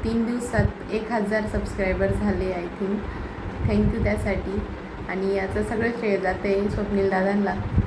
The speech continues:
कारण आधी त्यांची ओळख निर्माण झालेली होती आणि, अ, त्यांच्यामुळंच आज मला एवढे सबस्क्रायबर भेटले.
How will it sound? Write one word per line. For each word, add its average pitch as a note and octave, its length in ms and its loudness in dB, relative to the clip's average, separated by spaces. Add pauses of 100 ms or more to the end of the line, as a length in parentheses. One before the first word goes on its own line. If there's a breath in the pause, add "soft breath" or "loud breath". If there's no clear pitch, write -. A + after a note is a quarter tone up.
(260)
कारण G3+ 320 4
आधी G#3+ 280 2
त्यांची A#3 420 0
ओळख G3+ 340 2
निर्माण G3+ 380 4
झालेली F#3 380 0
होती F#3+ 280 0 (920)
आणि, G3 300 4
अ, G3 120 4 (340)
त्यांच्यामुळंच A3+ 680 2
आज G#3+ 200 4
मला G3+ 540 4 (340)
एवढे A3+ 280 2
सबस्क्रायबर F#3+ 800 0 (140)
भेटले. G3 440 2